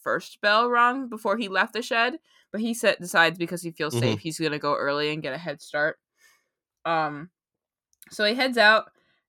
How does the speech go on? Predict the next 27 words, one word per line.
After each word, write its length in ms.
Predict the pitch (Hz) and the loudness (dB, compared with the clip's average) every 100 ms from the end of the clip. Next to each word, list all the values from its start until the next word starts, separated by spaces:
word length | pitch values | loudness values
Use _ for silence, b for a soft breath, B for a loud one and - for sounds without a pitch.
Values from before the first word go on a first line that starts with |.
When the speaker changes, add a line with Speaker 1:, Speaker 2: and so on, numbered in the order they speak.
| - | -4
Speaker 1:
and 280 | 180 175 170 | 2 2 4
as 200 | 180 208 | 2 2
he's, 200 | 233 208 - | -4 -8 -14
he's 280 | 196 208 190 | -10 -6 -2
leaving, 340 | 170 175 175 | 0 2 2
the, 240 | 170 156 135 | 2 2 0
the 120 | 165 | -2
bell 280 | 165 175 175 | 4 6 6
rings, 400 | 175 165 160 165 | 4 2 -2 -4
and 180 | - 156 | -4 -4
when 120 | 156 | -2
the 60 | 160 | 0
bell 200 | 156 156 | 2 2
rings, 260 | 156 156 | 0 -2
the 100 | 156 | -6
monarchs 380 | 147 143 143 151 | -2 0 0 -2
all 220 | - 147 143 | 0 0 0
leave 300 | 143 139 - | -2 -6 -8
and 120 | 151 | -8
head 220 | 165 151 | -6 -4
back 240 | 143 147 - | -2 -4 -6
in 100 | 156 | -10
the 60 | 156 | -6
direction 320 | 143 - 156 | -8 -8 -10
he 160 | 170 | -10
came 260 | 160 160 165 | -8 -8 -4
from. 300 | 202 226 302 | 0 0 -2